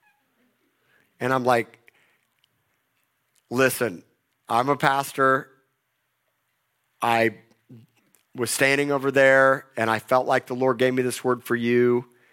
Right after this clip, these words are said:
And I feel like God wants you to know that he loves you, and you need to say yes to the call of God on your life and not keep running." He goes, "That's nice." "All righty then." And I turned <laughs> around and walked the other way. I mean,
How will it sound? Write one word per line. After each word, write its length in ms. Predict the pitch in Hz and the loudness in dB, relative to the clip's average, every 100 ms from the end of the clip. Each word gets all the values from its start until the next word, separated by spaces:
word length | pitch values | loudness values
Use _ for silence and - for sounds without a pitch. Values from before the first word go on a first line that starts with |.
| _ _ _ - | _ _ _ -10
And 80 | 107 | -10
I 40 | |
feel 200 | - 127 | -4 -2
like 180 | 127 113 | 0 2
God 180 | 123 123 | 0 0
wants 320 | 123 117 - | -2 -6 -6
you 60 | 117 | -2
to 60 | |
know 300 | 120 120 120 - - | 0 0 -2 -8 -4
that 140 | 113 | -2
he 80 | 110 | 0
loves 360 | 110 120 117 - | 2 0 0 -6
you, 240 | 123 123 | -4 -4
and 180 | 117 113 | -4 -6
you 80 | 120 | -4
need 120 | 117 | -4
to 60 | 113 | -2
say 180 | - | -2
yes 300 | 110 113 113 - | -2 -2 -2 -8
to 120 | 104 | -10
the 80 | 110 | -8
call 260 | 113 110 | -4 -2
of 60 | 104 | 0
God 180 | 110 107 | 0 -2
on 120 | 104 | -4
your 120 | 104 | -4
life 500 | 107 107 107 - - - | -4 -4 -8 -12 -20 -10
and 180 | 110 107 | -8 -4
not 260 | 107 110 - | -4 -4 -6
keep 220 | 113 - | -12 -10
running." 380 | 104 101 101 110 _ _ _ _ _ _ | -10 -10 -16 -20 _ _ _ _ _ _
He 120 | - | -6
goes, 220 | 127 110 - _ _ _ _ _ _ _ - | -4 -6 -10 _ _ _ _ _ _ _ -16
"That's 280 | 135 131 - | -12 -10 -8
nice." 520 | 98 92 95 135 - _ _ _ _ _ _ _ _ _ - - - - - - - - _ _ _ _ | -8 -10 -10 -12 -14 _ _ _ _ _ _ _ _ _ -20 -20 -20 -20 -18 -18 -20 -20 _ _ _ _
"All 120 | - - | -6 -2
righty 380 | - 285 160 | 0 4 4
then." 360 | 135 135 131 123 | 4 2 2 0
And 100 | 127 | 2
I 100 | 131 | 0
turned 260 | - 175 127 | 0 -2 0
<laughs> 140 | 254 | 0
around 160 | 147 185 | 2 2
and 160 | 147 | 2
walked 340 | 151 180 - 156 | 4 2 0 2
the 120 | 156 | 2
other 180 | 156 156 | 4 4
way. 140 | 160 | 4
I 80 | 165 | 2
mean, 200 | 170 | 0